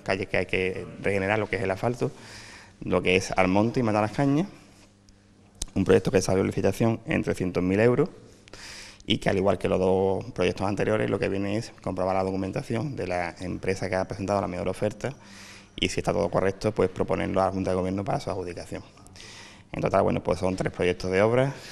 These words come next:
Resumiendo, lo que es el Museo de la Villa para su próxima apertura, la regeneración de la Plaza Virgen de Rocío y el primer plan de asfalto de este año, que comprende los núcleos de, eh, Almonte y Matalascañas.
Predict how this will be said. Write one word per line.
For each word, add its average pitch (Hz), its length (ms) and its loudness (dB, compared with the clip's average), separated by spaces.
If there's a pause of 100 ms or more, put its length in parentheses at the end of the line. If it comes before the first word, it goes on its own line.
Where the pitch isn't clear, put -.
(120)
Resumiendo, 98 560 -2 (140)
lo - 80 -6
que 92 80 -4
es 92 60 -2
el 101 80 0
Museo 92 240 -2
de 92 60 0
la 95 100 2
Villa 110 200 0
para 101 160 -2
su 98 120 -4
próxima 98 240 -2
apertura, 123 500 0 (560)
la 98 220 2
regeneración 95 480 -2
de 101 60 2
la 101 60 2
Plaza 101 260 0
Virgen 95 180 0
de 101 80 4
Rocío 120 480 2 (240)
y 107 180 2
el 101 80 4
primer 101 240 -2
plan 101 160 -2
de 101 60 2
asfalto 101 320 -2
de 98 80 2
este - 180 -4
año, 110 300 0 (580)
que 90 80 2
comprende 98 320 2
los 98 140 2
núcleos 101 340 0
de, 98 320 0
eh, 90 320 2
Almonte 95 440 -2
y - 20 -2
Matalascañas. 92 580 -6